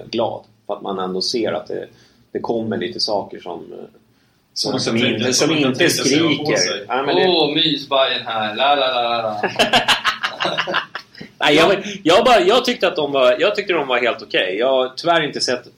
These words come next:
Speaker 1: jag har bara sett dem på bild. Jag har inte sett dem i verkligheten.
Speaker 2: Nej.
Speaker 1: Och det, det brukar ju skilja sig lite, så jag avvaktar lite med att bedöma
Speaker 2: Får vi
Speaker 1: dem.
Speaker 2: åka till Skröpan och testa dem då?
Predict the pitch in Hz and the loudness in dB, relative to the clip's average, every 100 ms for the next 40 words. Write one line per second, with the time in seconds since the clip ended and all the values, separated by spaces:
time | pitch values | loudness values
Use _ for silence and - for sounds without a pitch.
0 | - - - - 135 139 143 127 120 104 | -18 -16 -14 -8 0 0 0 -4 -8 -6
1 | 147 98 101 110 107 - 104 107 104 104 | -4 -4 -4 -6 -6 -10 -12 -10 -6 -4
2 | 101 110 117 - - - _ 113 120 - | -4 -4 -6 -6 -14 -20 _ -8 -8 -6
3 | 117 120 117 113 107 101 - - _ _ | -2 0 0 0 -2 -6 -12 -20 _ _
4 | _ - 120 131 131 120 113 101 98 101 | _ -6 0 0 0 -2 -2 -2 -2 -4
5 | 98 87 - 87 - 107 110 113 110 110 | -4 -6 -8 -8 -4 -2 0 -2 -4 -8
6 | - - - - - _ _ 123 120 123 | -16 -20 -20 -20 -20 _ _ 0 2 2
7 | - 110 98 98 98 95 92 95 107 - | -2 -4 -4 -6 -6 -6 -6 -8 -8 -6
8 | 185 180 175 - - - 208 170 165 165 | -2 0 0 -2 -4 -4 -4 -4 -8 -8
9 | 156 - 160 - 120 | -6 -4 -4 -4 -8